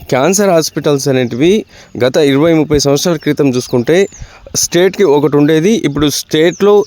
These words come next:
ఇరవై ముప్పై క్యాన్సర్ హాస్పిటల్స్ ఉన్నాయి. అందులో ఫుల్గా క్యాన్సర్ పేషెంట్స్ అయితే నలభై సంవత్సరాల లోపు ఉన్న వాళ్ళే అధికంగా వస్తూ ఉన్నారు. దీనిలో అత్యధికంగా ఎక్కువ గుట్కా, ఖైనీ, అలాగే పాన్ మసాలా తిన్నవాళ్ళు, నోటికి సంబంధించిన క్యాన్సర్తో అది సెకండ్ లేదా థర్డ్ స్టేజ్లో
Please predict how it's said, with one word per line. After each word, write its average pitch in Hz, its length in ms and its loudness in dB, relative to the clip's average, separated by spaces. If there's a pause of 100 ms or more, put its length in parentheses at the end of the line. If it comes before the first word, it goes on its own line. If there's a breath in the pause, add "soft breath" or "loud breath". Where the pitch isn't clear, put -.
ఇరవై 143 300 2
ముప్పై 170 300 0
క్యాన్సర్ 151 400 0
హాస్పిటల్స్ 135 600 -2 (360)
ఉన్నాయి. 147 320 2 (300 loud breath)
అందులో 180 280 2
ఫుల్గా 208 500 0
క్యాన్సర్ 156 460 0
పేషెంట్స్ 143 460 -2
అయితే 165 400 0
నలభై 135 320 2
సంవత్సరాల 175 420 0
లోపు 143 260 0
ఉన్న 135 120 2
వాళ్ళే 127 460 0
అధికంగా 135 420 0
వస్తూ 117 300 -2
ఉన్నారు. 127 420 2 (380 loud breath)
దీనిలో 180 460 2
అత్యధికంగా 180 880 0
ఎక్కువ 127 280 -2
గుట్కా, 143 360 -2
ఖైనీ, 147 480 0 (220)
అలాగే 139 300 0
పాన్ 131 220 -2
మసాలా 135 320 0
తిన్నవాళ్ళు, 127 580 -2 (680)
నోటికి 147 420 2
సంబంధించిన 196 500 2
క్యాన్సర్తో 156 720 0
అది 151 220 0
సెకండ్ 156 360 0
లేదా 151 200 2
థర్డ్ 143 300 -2
స్టేజ్లో 156 520 0